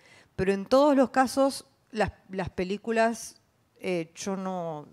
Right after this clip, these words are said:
lo único que hago es si me llaman por teléfono o o quieren tener alguna charla para preguntarme algo, por supuesto.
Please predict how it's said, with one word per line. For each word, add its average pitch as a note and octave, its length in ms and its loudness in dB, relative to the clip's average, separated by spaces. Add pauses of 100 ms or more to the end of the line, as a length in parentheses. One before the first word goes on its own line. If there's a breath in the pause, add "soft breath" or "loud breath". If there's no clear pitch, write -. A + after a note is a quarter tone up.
lo F#3 180 -4
único A3 300 0
que G#3+ 80 -4
hago A#3 160 4
es A3+ 80 -2
si G#3+ 100 -10
me F3 120 -6
llaman G3+ 320 -4
por E3+ 160 -4
teléfono G3 720 -4
o D3 460 -4 (460 soft breath)
o D#3+ 540 4
quieren F3+ 300 -2
tener F3 200 0
alguna E3+ 340 2
charla F#3 300 0
para D#3+ 200 0
preguntarme D#3+ 600 -2
algo, G3+ 320 0
por D3 160 -6
supuesto. D3+ 600 -8